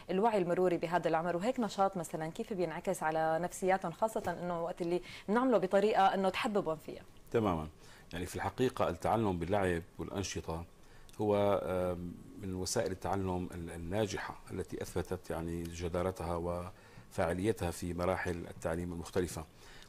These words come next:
Speaker 2: وهذا النشاط كما رأينا، آه، هذه البراعم الجميلة نتمنى لها الحماية ولجميع أطفال الوطن،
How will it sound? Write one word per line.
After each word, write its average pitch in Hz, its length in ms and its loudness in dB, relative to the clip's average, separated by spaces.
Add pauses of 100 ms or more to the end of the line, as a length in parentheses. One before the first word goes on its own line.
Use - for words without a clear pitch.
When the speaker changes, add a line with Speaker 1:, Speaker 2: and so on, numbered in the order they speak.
Speaker 2:
وهذا 123 240 4
النشاط 120 420 4
كما 95 200 2
رأينا، 92 460 2 (440)
آه، 85 260 -6
هذه 92 280 0
البراعم 87 440 2
الجميلة 85 560 -2 (260)
نتمنى 87 300 -4
لها 87 160 0
الحماية 87 520 -2
ولجميع 82 520 -4 (100)
أطفال 82 460 -2
الوطن، 87 420 -4